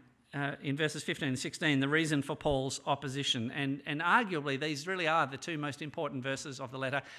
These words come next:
Even if the only bit of Galatians that had survived to us down through the centuries was verses fifteen and sixteen, I, I suspect that with enough time and enough careful thought,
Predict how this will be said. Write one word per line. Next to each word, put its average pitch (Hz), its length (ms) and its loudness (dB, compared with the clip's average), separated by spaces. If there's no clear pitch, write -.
Even 254 200 4
if 233 180 0
the 175 260 -6
only 196 300 2
bit 165 180 2
of 143 140 -2
Galatians 143 500 0
that 139 100 0
had 123 160 -2
survived 139 500 2
to 135 100 -4
us 117 120 -4
down 139 240 -2
through 139 160 -6
the 123 80 -8
centuries 123 400 -4
was 131 160 -6
verses 135 320 -6
fifteen 139 320 -4
and 120 100 -6
sixteen, 131 460 -4
I, 165 280 6
I - 20 2
suspect 160 420 -2
that 151 80 -2
with 160 120 -2
enough 190 220 4
time 143 300 0
and 127 140 -2
enough 147 240 -4
careful 151 320 -4
thought, 135 300 -8